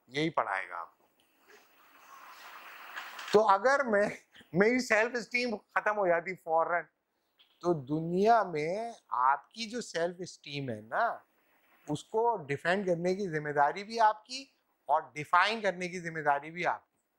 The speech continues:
अगर आपने बहुत किसी, किसी slippery जगह पर, वही फिर मैं यही कहूँगा, slippery जगह पे खड़ा नहीं होना चाहिए।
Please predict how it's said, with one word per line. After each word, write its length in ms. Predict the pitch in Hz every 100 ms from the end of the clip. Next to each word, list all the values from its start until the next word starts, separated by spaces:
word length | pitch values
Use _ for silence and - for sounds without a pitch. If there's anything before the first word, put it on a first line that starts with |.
| _ _ -
अगर 320 | 160 226 269
आपने 400 | 233 226 247 277
बहुत 460 | 220 165 208 220 _ _ _ _
किसी, 520 | 196 180 240 247 180 _ _ _ _ _ _ _
किसी 320 | 165 - 156 _ _ _ _ _
slippery 640 | - - 170 196 220 269
जगह 260 | 240 202 196
पर, 280 | - - 170
वही 200 | 175 208
फिर 220 | - 170
मैं 160 | 165 165
यही 200 | 165 143
कहूँगा, 360 | 127 120 117 _ _
slippery 480 | - 160 190 202 254
जगह 220 | 233 226
पे 140 | 226 247
खड़ा 280 | 190 202
नहीं 140 | 220 220
होना 200 | 185 143
चाहिए। 240 | 117 104